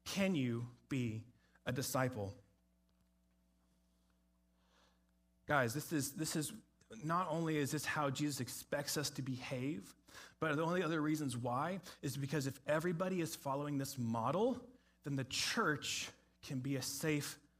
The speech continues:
place for any person to walk in. And guys, for us to do the work that Christ gave us to do, the church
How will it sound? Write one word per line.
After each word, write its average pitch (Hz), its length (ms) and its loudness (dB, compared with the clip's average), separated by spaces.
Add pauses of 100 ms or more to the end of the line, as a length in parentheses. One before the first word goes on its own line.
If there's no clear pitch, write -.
(240)
place 131 420 0
for - 260 -8
any 139 160 2
person 127 400 -2
to 120 80 -2
walk 113 320 -2
in. 107 220 -4 (960)
And 131 160 0
guys, 147 360 4
for 180 160 2
us 190 180 4
to - 80 -2
do 190 80 2
the 160 100 2
work 160 360 0 (220)
that 151 180 -2
Christ 156 420 0
gave 151 220 4
us 160 100 2
to - 80 -2
do, 151 360 2 (200)
the 135 80 -6
church - 400 -2